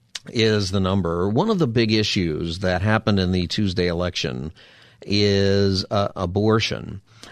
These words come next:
And the, it was probably on the page of every one of the, uh, major elections across the country in a few states. A few states have these off-year elections.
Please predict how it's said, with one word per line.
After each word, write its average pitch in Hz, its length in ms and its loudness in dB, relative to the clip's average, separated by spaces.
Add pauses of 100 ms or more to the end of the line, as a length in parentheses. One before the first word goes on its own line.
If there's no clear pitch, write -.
(160)
And 95 800 0 (160)
the, 95 300 -2 (920)
it 110 180 0
was 110 140 0
probably 123 720 0
on 110 160 0
the 107 80 0
page 107 380 -2
of 95 200 -2
every 101 640 0
one 95 260 -2
of 87 140 -2
the, 87 300 -2
uh, 87 140 -4
major 92 360 0
elections 87 440 -2
across 87 320 -4
the 78 100 -8
country 87 400 -4
in 85 60 -2
a 85 40 -6
few - 180 -4
states. 73 380 -2
A - 40 -10
few 117 140 -2
states 87 280 -4
have 90 140 0
these 85 160 -2
off-year 78 340 -2
elections. 73 540 -6